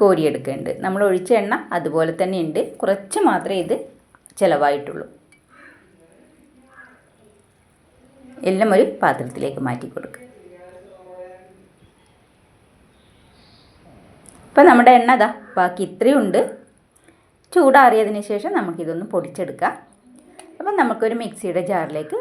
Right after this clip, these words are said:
വറ്റൽമുളക് ഇട്ട് കൊടുക്കാം. അതിൽ ഞെട്ടി കളഞ്ഞിട്ട് നമുക്ക് ഇട്ട് കൊടുക്കാം.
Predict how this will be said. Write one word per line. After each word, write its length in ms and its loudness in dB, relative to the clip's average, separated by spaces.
വറ്റൽമുളക് 580 -2
ഇട്ട് 140 -12
കൊടുക്കാം. 320 -12
അതിൽ 240 -4
ഞെട്ടി 300 -6
കളഞ്ഞിട്ട് 380 -2
നമുക്ക് 340 -8
ഇട്ട് 140 -14
കൊടുക്കാം. 360 -8